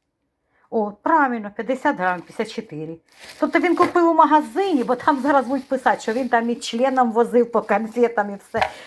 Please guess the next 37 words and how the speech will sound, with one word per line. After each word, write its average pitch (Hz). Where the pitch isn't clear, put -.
Він 370
купив 339
у 330
магазині 294
сто -
сорок 247
чотири 233
грама. 180
Ну, 247
тут 247
сто -
тридцять 202
восемь, 170
ну, 247
щось. -
А, 226
один 240
же 254
щас 247
сумки 202
поклала, 165
можливо, 180
він 175
додався. -
Так, 202
і 233
що 262
тут 240
за 196
цукерки? 226
Трюфель, 202
сорок 220
два 185
грама, 160
ну. 180
Бачите? 233
Так, -